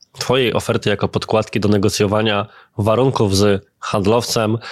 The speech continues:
z którym jest już na zaawansowanych rozmowach. Tak jest bardzo często, jeżeli so-, osoba wysyła, że to jest potrzeba w trybie pilnym, najlepiej do jutra i tak dalej, i tak dalej.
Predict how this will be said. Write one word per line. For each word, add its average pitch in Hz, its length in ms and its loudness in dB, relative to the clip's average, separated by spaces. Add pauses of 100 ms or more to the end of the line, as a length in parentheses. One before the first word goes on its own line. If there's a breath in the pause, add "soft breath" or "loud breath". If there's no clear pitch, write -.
(180 loud breath)
z - 80 -6
którym 117 260 4
jest 131 260 0
już - 140 0
na 113 100 0
zaawansowanych 101 600 0
rozmowach. 98 580 0
Tak 113 280 -4
jest 107 220 0
bardzo 110 360 2
często, 113 380 0
jeżeli 98 220 0
so-, 107 220 0
osoba 101 380 0
wysyła, 95 720 0
że 95 180 0
to - 160 -2
jest 95 180 -2
potrzeba 101 360 0
w - 80 -6
trybie 95 260 -2
pilnym, 147 440 2
najlepiej 101 380 0
do 87 100 0
jutra 113 380 2
i - 40 -2
tak 87 140 -2
dalej, 85 220 0
i 85 40 -4
tak 82 140 -6
dalej. 156 300 -2